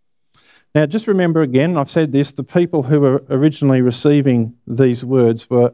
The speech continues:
in danger of turning back. There was a risk that they'd come so far in their faith and they were at risk of turning back. And so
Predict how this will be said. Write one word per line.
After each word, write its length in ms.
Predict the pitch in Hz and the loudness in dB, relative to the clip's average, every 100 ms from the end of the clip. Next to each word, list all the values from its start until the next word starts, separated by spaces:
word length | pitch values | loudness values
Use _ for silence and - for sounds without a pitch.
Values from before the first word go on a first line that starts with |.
| _ | _
in 280 | 131 127 123 | -6 -4 -2
danger 440 | 123 135 143 135 127 | 0 0 0 0 -2
of 140 | 120 | -4
turning 420 | - 147 135 127 | -2 0 2 0
back. 440 | 120 120 107 - _ _ _ _ _ _ _ _ _ _ _ | 0 0 -2 -12 _ _ _ _ _ _ _ _ _ _ _
There 120 | 120 123 | -2 0
was 120 | 120 | 0
a 80 | 123 | 2
risk 520 | 147 180 - - _ _ _ _ | 2 2 -2 -16 _ _ _ _
that 120 | 139 | -2
they'd 220 | 139 131 | -2 -2
come 200 | - 135 | -2 -4
so 280 | 127 160 160 | -2 -2 -2
far 360 | 156 170 160 151 | 0 -2 0 -2
in 120 | 143 | -2
their 140 | 131 | -4
faith 440 | 127 139 127 127 - _ _ _ | -2 0 0 -2 -10 _ _ _
and 160 | 131 131 | -2 0
they 120 | 123 | 2
were 200 | 123 127 | 0 -2
at 60 | - | -2
risk 320 | 131 123 - | -2 -2 -4
of 140 | 110 - | -4 -4
turning 520 | - 143 127 123 113 | -2 0 0 -2 -2
back. 440 | 131 127 110 - | 0 0 0 -4
And 160 | 123 117 | -8 -8
so 540 | - - 160 117 120 | -6 -2 0 2 0